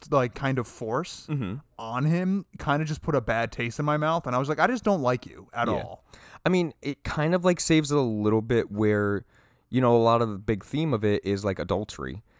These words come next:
Speaker 1: Right.
Speaker 2: And when, uh, I think it was Reverend Hale, like, comes to the Proctor house and, like, asks them, like, the Ten Commandments, and he forgets adultery.
Speaker 1: Yeah.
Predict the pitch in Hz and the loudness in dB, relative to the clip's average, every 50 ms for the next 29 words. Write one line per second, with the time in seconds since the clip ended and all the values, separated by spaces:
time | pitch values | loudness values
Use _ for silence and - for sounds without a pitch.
0 | _ _ - 175 175 139 104 113 110 107 104 101 101 101 92 - - _ - 101 | _ _ -2 0 2 2 2 2 2 2 0 0 0 -2 -4 -6 -8 _ -6 0
1 | 104 107 104 104 101 101 98 98 98 98 90 - _ _ - 123 _ _ _ _ | 2 2 2 2 2 0 0 0 -2 -4 -4 -8 _ _ -20 -20 _ _ _ _
2 | _ _ _ _ - 90 90 87 85 82 80 78 85 90 85 - - - _ - | _ _ _ _ -2 0 2 2 2 2 2 0 -2 -4 -6 -12 -18 -18 _ -10
3 | 82 90 - 110 101 101 101 98 110 107 104 101 - _ _ _ - 107 104 92 | -8 -6 -4 -4 -2 -2 -2 -4 -4 -8 -12 -14 -18 _ _ _ -2 0 0 2
4 | 101 92 87 - - 95 90 90 95 110 123 123 - - 113 110 - - 123 120 | 0 -2 -2 -4 -4 -2 0 2 2 2 0 -2 -2 -2 -2 -2 0 0 0 0
5 | 120 120 - - - 135 123 120 120 120 131 139 135 - _ - - - 147 131 | 0 -2 -4 0 2 4 4 4 4 2 0 -4 -8 -10 _ -8 -2 2 2 2
6 | - - 139 131 135 127 139 160 165 - - - - - - - _ - 104 101 | 2 2 0 2 4 4 2 2 0 -2 -8 -16 -20 -20 -20 -20 _ -6 -4 -4
7 | 92 90 - - - 90 95 95 - - - 110 101 95 98 98 95 92 98 - | -2 -4 -4 -4 -2 0 0 0 -2 -4 -2 0 0 0 0 -4 -6 -8 -10 -14
8 | 92 90 - _ _ _ _ 87 85 82 80 - 90 - - 98 95 - 98 92 | -16 -16 -18 _ _ _ _ -6 -6 -4 -6 -8 -10 -8 -6 -6 -6 -6 -6 -4
9 | 90 85 87 87 90 90 90 - - 101 98 95 101 95 - - 104 90 87 - | -4 -4 -4 -4 -4 -6 -6 -8 -10 -12 -10 -8 -10 -8 -4 -4 -6 -6 -6 -8
10 | 76 80 - - 90 78 82 73 73 82 - - 98 90 87 87 85 95 120 123 | -10 -8 -8 -8 -8 -6 -6 -6 -6 -8 -8 -6 -6 -4 -4 -6 -6 -6 -6 -8
11 | 110 101 95 | -8 -8 -10